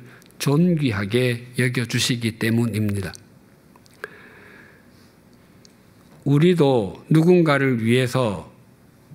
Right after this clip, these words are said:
기도를 드린다면 그것은 그 사람이 부족하고 연약하기 때문이거나 가진 것이 없기 때문이 아닙니다.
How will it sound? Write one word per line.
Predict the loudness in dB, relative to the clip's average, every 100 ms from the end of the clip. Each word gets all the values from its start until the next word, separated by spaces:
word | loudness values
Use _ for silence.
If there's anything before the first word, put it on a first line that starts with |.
| -16
기도를 | -4 0 2 4 2 0
드린다면 | 2 2 2 0 -2 -2 -4 -8 -20 -20 -10
그것은 | -4 0 2 2 2 2 -2 -4
그 | -2 0
사람이 | 2 2 2 2 2 2 -2 -2
부족하고 | 0 2 0 -2 -2 -2 0 -2 -6 -14 -20 -10 -2
연약하기 | 2 2 0 0 -2 0 -2
때문이거나 | 0 2 2 2 0 -2 -2 -4 -6 -12 -20 -20 -6
가진 | -2 2 2 2
것이 | 2 -2 0 0 0
없기 | -2 -4 -2 -2 0
때문이 | 0 2 2 0 0
아닙니다. | -2 0 2 2 0